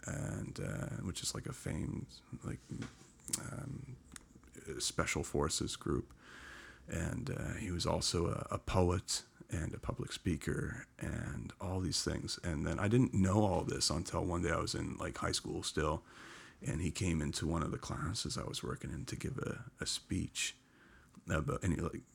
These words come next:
about his time in the war and, uh,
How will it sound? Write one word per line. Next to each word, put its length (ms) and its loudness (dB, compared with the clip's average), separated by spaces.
about 300 0
his 300 0
time 340 0
in 100 0
the 80 0
war 560 2
and, 480 -2
uh, 40 -2